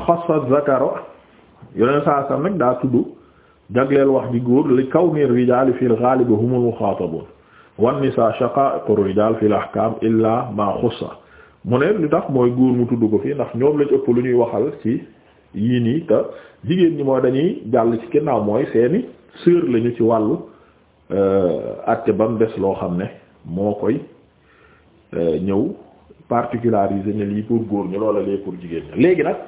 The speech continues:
nga ne ko waa léegi c'est bon yow kon, euh, ba léegi nii kon yow bon waxu Shafi'i yi sànq am na ñaari possibilité yoo waxoon, mais bu imam Al-Khattabi bi bon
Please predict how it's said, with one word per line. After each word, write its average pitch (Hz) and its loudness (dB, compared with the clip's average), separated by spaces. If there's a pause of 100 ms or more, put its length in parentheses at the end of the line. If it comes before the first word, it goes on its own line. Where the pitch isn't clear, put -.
(320)
nga 123 0
ne 139 0
ko 127 4
waa 117 2
léegi 131 2
c'est - -4
bon 95 -6
yow 120 2 (120)
kon, 127 -2 (1040)
euh, 67 -4
ba 117 2
léegi 127 2
nii 131 0 (800)
kon 135 -2 (140)
yow 110 0 (800)
bon 110 2
waxu 139 2
Shafi'i 143 2
yi 123 0
sànq 156 -2
am 139 0
na 147 -2
ñaari 151 0
possibilité 135 2
yoo 131 4
waxoon, 107 0 (1000)
mais 123 2
bu 147 2
imam 160 0
Al-Khattabi 135 2
bi 131 2
bon 139 2